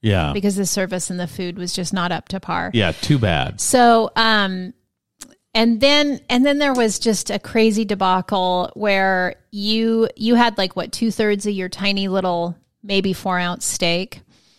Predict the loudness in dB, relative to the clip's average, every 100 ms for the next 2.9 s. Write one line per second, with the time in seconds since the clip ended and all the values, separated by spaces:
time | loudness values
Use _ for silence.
0 | _ _ _ _ 0 2 0 _ _ _
1 | 4 4 4 2 0 2 2 2 -2 -6
2 | -2 0 2 2 2 4 4 2 -2